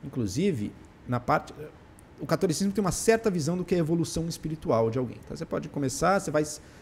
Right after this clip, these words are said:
melhorando e você pode, quem sabe, ser um santo no sentido de que você tá vivendo na graça de Deus e sendo uma pessoa muito virtuosa graças a,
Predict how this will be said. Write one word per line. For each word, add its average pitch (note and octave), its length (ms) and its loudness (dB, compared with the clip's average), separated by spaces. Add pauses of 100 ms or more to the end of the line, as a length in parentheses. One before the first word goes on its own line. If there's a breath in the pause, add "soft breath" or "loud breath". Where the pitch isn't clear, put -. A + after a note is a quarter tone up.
(140 loud breath)
melhorando G3 520 10
e F#3+ 80 4
você G3+ 140 2
pode, D#3 300 4
quem F#3 160 2
sabe, D3+ 400 4
ser F#3 160 -2
um G#3 100 0
santo E3 380 0
no F#3 40 -6
sentido D#3+ 380 -2
de E3 80 -6
que E3 100 -12
você D3+ 120 -2
tá - 120 -2
vivendo D#3 380 0
na D3 100 0
graça C3+ 320 2
de B2 100 -6
Deus B2+ 420 2
e - 20 -10
sendo C3+ 220 -4
uma C3 100 -4
pessoa C3 240 -6
muito C#3 180 -4
virtuosa B2+ 440 0
graças C3 440 0
a, C3 140 -2